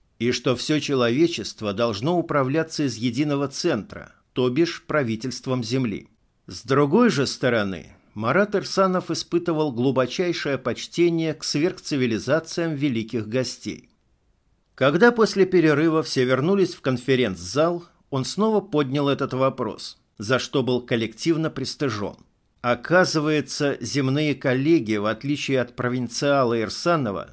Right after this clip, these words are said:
давно сообразили, что пришельцы считают людей существами далеко не первого сорта.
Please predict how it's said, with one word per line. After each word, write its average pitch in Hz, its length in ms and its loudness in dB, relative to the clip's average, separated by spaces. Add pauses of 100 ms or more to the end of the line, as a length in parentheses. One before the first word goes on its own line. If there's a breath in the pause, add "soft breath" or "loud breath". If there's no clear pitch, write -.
давно 123 380 0
сообразили, 151 960 -2 (180)
что - 280 -4
пришельцы 131 760 -2 (180 soft breath)
считают 185 680 -2
людей 147 340 0
существами 165 840 -2
далеко 160 400 0
не 151 160 0
первого 135 480 0
сорта. - 580 -4